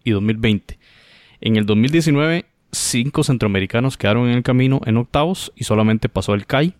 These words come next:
el equipo de Brownie, que decayó en ese momento contra el Sporting Kansas City. En aquella edición,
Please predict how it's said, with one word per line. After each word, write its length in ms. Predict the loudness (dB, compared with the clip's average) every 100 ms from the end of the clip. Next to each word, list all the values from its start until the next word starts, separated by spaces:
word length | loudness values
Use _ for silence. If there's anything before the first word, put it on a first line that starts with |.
| _ -8
el 120 | -8
equipo 400 | -6 -2 2 2
de 100 | 0
Brownie, 480 | 0 2 2 0 -4 -12 -20 -20 -20 _ _ -8
que 140 | -2
decayó 420 | 0 0 2 2
en 100 | 2
ese 140 | 2 2
momento 360 | 2 0 -2
contra 280 | -2 -2 0
el 40 | -2
Sporting 500 | -2 -2 0 0 0
Kansas 340 | 0 0 0
City. 380 | -2 -2 -4 -10 _ -4
En 140 | -2
aquella 260 | 0 2 4
edición, 460 | 2 2 0 0